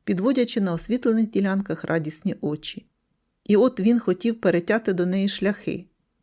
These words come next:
Степан підвівся й сів на ліжкові, розпатлений після сну, в розстебнутій сорочці,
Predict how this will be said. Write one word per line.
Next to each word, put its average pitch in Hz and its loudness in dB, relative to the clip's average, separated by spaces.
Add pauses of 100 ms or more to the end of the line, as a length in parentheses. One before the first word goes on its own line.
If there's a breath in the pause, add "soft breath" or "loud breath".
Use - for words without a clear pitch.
(300)
Степан 302 0
підвівся 202 0
й 226 2
сів 190 0
на 196 2
ліжкові, 151 -4 (220)
розпатлений 196 2
після 165 -2
сну, 226 -2 (440)
в - -4
розстебнутій 190 2
сорочці, 196 0